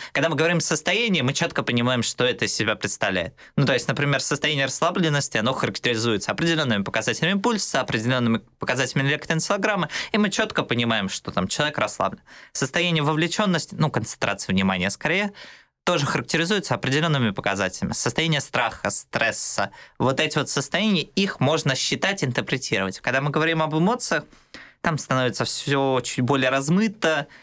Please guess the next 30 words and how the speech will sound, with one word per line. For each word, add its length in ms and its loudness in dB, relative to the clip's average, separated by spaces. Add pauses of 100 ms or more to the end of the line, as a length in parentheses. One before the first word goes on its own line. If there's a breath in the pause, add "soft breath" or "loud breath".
(240 loud breath)
Здесь 520 2
идёт 420 0
большая 640 0
роль, 300 2 (320 soft breath)
как 240 -2
мы 140 4
определим, 600 2
что 320 0 (140)
из 180 0
себя 220 0
представляет 640 -2
эмоция, 680 0
какой 720 -2
типаж 520 -2
эмоций 460 0
есть, 300 -4
их 200 -6
много 460 2 (320)
по 140 0
Расселу, 720 0 (400 loud breath)
а 300 0
есть 500 -2
эмоции 920 2
по... 800 2 (360 loud breath)
Ну, 160 2
короче, 460 -2
типажей 460 2
эмоций 420 2
крайне 560 0
много, 600 2